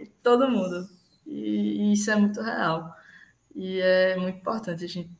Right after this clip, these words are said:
dialogar com esse pessoal pra gente entender as, a, os sofrimentos deles, né? E, e chegar junto também a essa galera que se vê à mercê, né? Dos,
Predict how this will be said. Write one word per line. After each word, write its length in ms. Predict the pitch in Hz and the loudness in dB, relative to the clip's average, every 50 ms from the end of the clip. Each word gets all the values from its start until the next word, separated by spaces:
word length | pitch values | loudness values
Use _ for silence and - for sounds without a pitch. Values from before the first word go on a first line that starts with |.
| _ _ _ - | _ _ _ -4
dialogar 360 | 175 170 175 185 190 180 170 | -2 -2 0 -2 -2 -4 -6
com 120 | 175 175 | -6 -8
esse 140 | 185 180 - | -10 -10 -10
pessoal 520 | - - 185 185 - 185 180 180 180 - - | -10 -10 -8 -6 -4 -4 -4 -4 -4 -6 -8
pra 160 | - - 311 | -8 -6 -2
gente 200 | 302 302 294 294 | -2 -2 -2 -2
entender 760 | - - 294 269 202 185 185 196 208 226 226 220 208 202 196 | -4 -2 0 2 2 2 2 2 2 2 0 0 -2 -2 -2
as, 640 | 185 180 180 175 175 175 175 175 - - - - - _ _ _ _ _ - _ _ _ _ _ _ | -2 -2 -2 -4 -4 -4 -6 -6 -6 -8 -8 -10 -14 _ _ _ _ _ -20 _ _ _ _ _ _
a, 520 | _ - - 180 175 175 175 175 175 - - | _ -6 -2 -2 0 0 0 0 0 -2 -2
os 100 | 196 - | -4 -4
sofrimentos 680 | - 190 190 - - 220 202 170 160 165 185 196 208 202 | -4 -4 -4 -2 -2 0 0 0 -2 -4 -6 -6 -6 -6
deles, 440 | 180 160 165 165 175 196 196 202 196 | -4 -2 -2 -2 -2 0 0 0 0
né? 240 | 180 185 190 185 190 | 0 -2 -4 -4 -4
E, 540 | 202 202 208 202 196 190 185 185 - - - _ | -2 -2 0 -2 -2 -4 -6 -8 -10 -12 -12 _
e 100 | - 196 | -8 -6
chegar 400 | - - 214 202 196 202 226 226 | -4 -2 -2 0 0 0 0 0
junto 260 | 208 175 175 180 180 - | 0 -2 -4 -6 -8 -8
também 380 | - 190 185 180 175 175 175 | -6 -6 -4 -4 -4 -4 -4
a 60 | 175 | -4
essa 160 | 180 180 - 190 | -4 -4 -4 -2
galera 420 | 190 190 185 185 175 170 175 180 | -2 0 2 2 2 2 0 -2
que 480 | 180 - - - 190 190 190 190 180 - - - - - - - _ _ _ _ _ | -6 -8 -12 -10 -8 -6 -6 -6 -6 -8 -14 -20 -20 -20 -20 -20 _ _ _ _ _
se 240 | - - - - 220 | -4 -2 -2 0 2
vê 100 | 208 226 | 4 4
à 80 | 220 | 4
mercê, 520 | 220 240 277 294 285 - - 196 185 175 175 | 6 4 4 4 4 2 4 4 4 4 4
né? 320 | 175 175 214 247 247 247 226 | 2 2 0 0 -2 -2 -4
Dos, 1000 | 202 185 180 180 180 185 180 180 175 175 180 175 - - - - - - - | -4 -4 -4 -4 -4 -4 -4 -6 -6 -6 -8 -6 -6 -6 -6 -6 -8 -10 -12